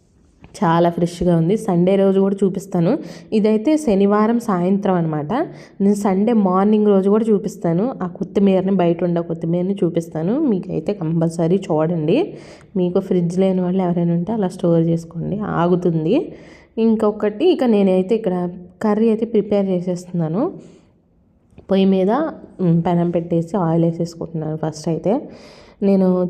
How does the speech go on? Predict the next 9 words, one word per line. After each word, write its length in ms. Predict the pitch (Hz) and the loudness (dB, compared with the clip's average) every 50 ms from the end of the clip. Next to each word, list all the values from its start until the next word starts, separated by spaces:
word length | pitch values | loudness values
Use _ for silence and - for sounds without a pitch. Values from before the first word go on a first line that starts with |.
| 180 185 - - | -6 -8 -2 0
నాన్ 260 | 196 208 196 185 190 202 | 2 2 2 4 4 4
వెజ్లోకి 520 | 202 214 202 190 214 208 214 208 214 214 247 | 4 2 2 2 2 2 2 0 -2 -2 0
ఆయిల్ 300 | 226 196 180 180 185 185 | 0 2 2 2 2 0
కొంచెం 340 | 185 208 202 - - 196 | 0 -4 -4 -2 -2 -2
ఎక్కువగానే 520 | 180 170 - - 175 180 185 190 190 196 196 | -2 -2 -4 -2 -2 0 0 0 0 0 0
వేసుకుంటానని 680 | 196 180 175 180 - - 180 175 175 175 175 180 175 175 170 | 0 0 -2 -4 -4 -4 -4 -4 -4 -4 -4 -2 -4 -4 -6
చెప్పాను 300 | 156 156 151 - 170 170 170 160 | -8 -8 -6 -4 -2 -2 -2 -2
కదా, 160 | 156 156 180 226 285 - - - | -2 -4 -6 -6 -8 -10 -14 -14
ఇక 160 | 175 180 175 | -14 -10 -8